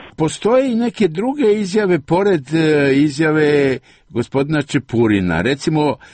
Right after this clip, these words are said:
Leonid Rešetnikov, direktor Ruskog instituta za strateške studije,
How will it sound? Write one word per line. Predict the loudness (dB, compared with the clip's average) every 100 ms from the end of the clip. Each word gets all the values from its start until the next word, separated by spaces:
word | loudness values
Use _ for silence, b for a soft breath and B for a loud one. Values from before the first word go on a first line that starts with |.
| B
Leonid | -2 -2 0 -2 -2 -2 0 0 -2 -12 b b
Rešetnikov, | -4 -4 -4 -2 -2 0 -2 -2 -2 -4
direktor | -2 -2 0 -2 -2 -2
Ruskog | -2 -4 -4 -4
instituta | -4 -4 -8 -2 -4 -2 -4
za | -2
strateške | -2 -4 -2 -6 -6 -12
studije, | -8 -2 -2 0 2 2